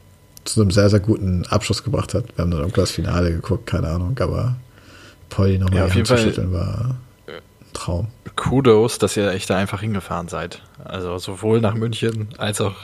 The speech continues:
Speaker 2: dann
Speaker 1: Ja, mit
Speaker 2: nach
Speaker 1: Gunnar und
Speaker 2: Berlin.
Speaker 1: Alex war, gab's auch keine Ausreden. Es war halt einfach all
Speaker 2: Ich
Speaker 1: in.
Speaker 2: finde übrigens, da, du hast ja sehr viel über Thorsten Frings heute gelästert, aber vielleicht solltest du noch mal einen Dankesbrief schreiben, weil er ist ja der
Speaker 1: <laughs>
Speaker 2: Grund, dass sie überhaupt in
Speaker 1: Ja.
Speaker 2: Berlin sind.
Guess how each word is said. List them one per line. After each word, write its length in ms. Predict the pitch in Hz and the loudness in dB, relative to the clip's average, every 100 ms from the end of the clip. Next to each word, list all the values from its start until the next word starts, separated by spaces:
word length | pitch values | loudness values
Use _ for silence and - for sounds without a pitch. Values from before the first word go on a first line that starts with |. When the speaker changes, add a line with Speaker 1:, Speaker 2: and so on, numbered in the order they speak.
| 110 | -12
Speaker 2:
dann 280 | - 110 110 | -8 -8 -6
Speaker 1:
Ja, 360 | 110 101 101 110 | -6 0 2 4
mit 140 | 107 | 4
Speaker 2:
nach 60 | - | 6
Speaker 1:
Gunnar 180 | 117 117 | 6 6
und 60 | |
Speaker 2:
Berlin. 140 | 104 117 | 6 8
Speaker 1:
Alex 420 | 120 113 - - | 8 6 0 2
war, 300 | 107 104 110 | 4 4 4
gab's 220 | 107 - | 4 2
auch 80 | 110 | 2
keine 200 | 113 92 | 2 4
Ausreden. 460 | 104 - 92 90 123 - | 2 0 -4 -4 -10 -10
Es 140 | - | -2
war 80 | 92 | -2
halt 100 | 95 | 0
einfach 260 | - - 90 | -4 -4 -4
all 180 | - 87 | -2 -2
Speaker 2:
Ich 60 | |
Speaker 1:
in. 60 | 87 | 2
Speaker 2:
finde 180 | 147 156 | 2 4
übrigens, 280 | 127 123 - | 4 2 2
da, 120 | 113 | 4
du 120 | 117 | 4
hast 140 | 120 | 4
ja 60 | 127 | 4
sehr 160 | 113 123 | 2 2
viel 120 | 120 | 2
über 100 | 110 | 2
Thorsten 300 | 113 104 104 | 2 -2 -4
Frings 300 | - 123 131 | -6 -4 -2
heute 200 | 120 117 | -4 -4
gelästert, 400 | 104 110 - 110 | -4 -4 -2 -2
aber 120 | 98 | -4
vielleicht 220 | 95 110 104 | -4 -2 2
solltest 180 | 113 110 | 2 0
du 40 | |
noch 60 | 104 | -2
mal 60 | |
einen 120 | 101 | -2
Dankesbrief 600 | 98 143 143 - 101 95 | -2 0 -2 -2 -6 -4
schreiben, 460 | - 90 87 107 151 - - - | -4 -2 -4 -4 -6 -10 -18 -8
weil 160 | 101 | -6
er 160 | 95 113 | 2 4
ist 100 | 120 | 4
ja 60 | 117 | 4
der 100 | 110 | 4
Speaker 1:
<laughs> 20 | |
Speaker 2:
Grund, 280 | 107 139 127 | 4 4 4
dass 120 | 98 | 0
sie 60 | 107 | 4
überhaupt 280 | 95 104 110 | 4 4 2
in 60 | |
Speaker 1:
Ja. 40 | 98 | 2
Speaker 2:
Berlin 300 | 101 107 101 | 0 -2 0
sind. 300 | 117 135 | 2 2